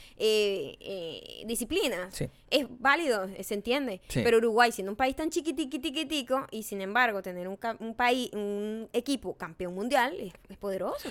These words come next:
Speaker 2: Lo que indica que toda
Speaker 1: Manda
Speaker 2: la,
Speaker 1: un buen
Speaker 2: que
Speaker 1: mensaje.
Speaker 2: toda la gente de Uruguay tiene algún tipo de talento de alguna forma. Igual, muchísimas gracias a Kiana Campos, la
Speaker 1: Oye, también el nombre pretencioso de Kiana, ¿ah?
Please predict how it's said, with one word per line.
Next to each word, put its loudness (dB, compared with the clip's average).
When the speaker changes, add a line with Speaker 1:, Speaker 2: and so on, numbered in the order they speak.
Speaker 2:
Lo 4
que 4
indica 6
que 2
toda 4
Speaker 1:
Manda 6
Speaker 2:
la, 6
Speaker 1:
un -2
buen 2
Speaker 2:
que -2
Speaker 1:
mensaje. 6
Speaker 2:
toda 10
la 8
gente 4
de 4
Uruguay 6
tiene 0
algún 0
tipo 6
de 8
talento 2
de 8
alguna 4
forma. 2
Igual, 10
muchísimas 2
gracias 6
a 8
Kiana 6
Campos, 2
la 6
Speaker 1:
Oye, 8
también 2
el 2
nombre 2
pretencioso 4
de 8
Kiana, 4
¿ah? 8